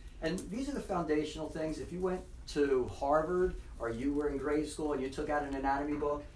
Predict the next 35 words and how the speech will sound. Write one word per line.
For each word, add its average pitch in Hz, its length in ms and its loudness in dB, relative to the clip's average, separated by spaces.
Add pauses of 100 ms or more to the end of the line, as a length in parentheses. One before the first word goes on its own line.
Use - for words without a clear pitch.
(160)
it'll 131 180 -2
tell 160 220 2
you 160 100 2
the 120 80 0
brain 135 280 -2
and 151 100 -4
nervous 151 300 -2
system's 147 320 -6
the 139 60 -4
master 117 320 -4
control 156 360 -2
system. 170 520 -4 (240)
It 107 120 -4
goes 117 280 4
through 117 140 -2
the 104 100 -4
spine, 147 520 0 (280)
and 110 100 -4
how 127 140 2
you 135 160 -2
take 127 200 0
care 135 140 -2
of 123 60 0
the 123 80 0
spine 123 360 -2
will 113 160 -2
determine 113 300 -4
how 110 140 -2
your 104 140 -2
body 101 260 0
works. 92 460 -6 (260)
It's - 320 -8 (120)
no 139 280 2
big 139 340 0
deal. 107 340 -2